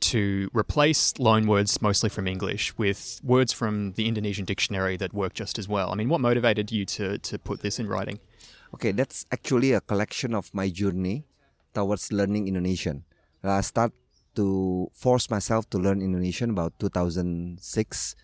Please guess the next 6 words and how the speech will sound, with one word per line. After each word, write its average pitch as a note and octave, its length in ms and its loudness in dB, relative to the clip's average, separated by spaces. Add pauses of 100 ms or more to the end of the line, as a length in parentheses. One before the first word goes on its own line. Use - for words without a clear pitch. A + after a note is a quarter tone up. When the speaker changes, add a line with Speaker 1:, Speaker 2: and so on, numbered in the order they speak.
(340)
Speaker 2:
Uh, F2 360 -2
that's G2+ 240 -2
because G2 460 -4
I F#2+ 120 -2
wrote G2+ 320 0 (340)
to F#2+ 280 0